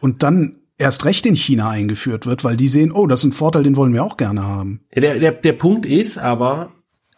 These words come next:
Speaker 2: was, äh, äh, natürlich kann ich dafür diskutieren, dass es politisch
Speaker 1: Hm?
Speaker 2: sinnvoll sein kann, um Planungssicherheit, äh, zu liefern,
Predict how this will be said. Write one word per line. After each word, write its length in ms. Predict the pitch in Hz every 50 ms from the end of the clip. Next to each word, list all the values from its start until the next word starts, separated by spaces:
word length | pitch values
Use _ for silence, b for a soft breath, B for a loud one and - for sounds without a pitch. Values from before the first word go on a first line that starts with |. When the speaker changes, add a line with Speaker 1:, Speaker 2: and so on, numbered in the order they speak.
| _ _ _ _ _ _ _ _ _ _ _ -
Speaker 2:
was, 300 | 127 113 123 143 165 185
äh, 240 | - - 92 - - _
äh, 120 | 92 92 -
natürlich 580 | 107 107 117 139 139 - 233 240 226 226 - -
kann 320 | - 156 170 190 202 208 202
ich 400 | - 170 165 - - - - _ - - _ _ _ _
dafür 300 | - 131 123 - - 160
diskutieren, 880 | 147 - 147 123 - - - 127 120 - - 185 185 202 202 202 196 185 - -
dass 280 | 113 110 135 123 120 -
es 300 | 123 110 - - - -
politisch 1000 | _ - - 135 127 131 190 214 208 - 196 165 - - - - - _ _ _ _ _ _ _
Speaker 1:
Hm? 280 | 127 135 156 220 262 - -
Speaker 2:
sinnvoll 580 | 107 98 104 131 156 185 190 - - 208 196 165
sein 300 | 165 165 160 170 180 180
kann, 440 | - 170 160 156 160 160 156 - -
um 180 | - 117 117 120
Planungssicherheit, 1300 | 113 - 131 135 143 160 170 165 160 165 - 143 135 - 143 131 123 135 135 135 135 135 - - _
äh, 240 | - 123 127 123 120
zu 200 | 123 - - 120
liefern, 680 | 107 113 120 120 120 123 - 123 120 113 117 113 117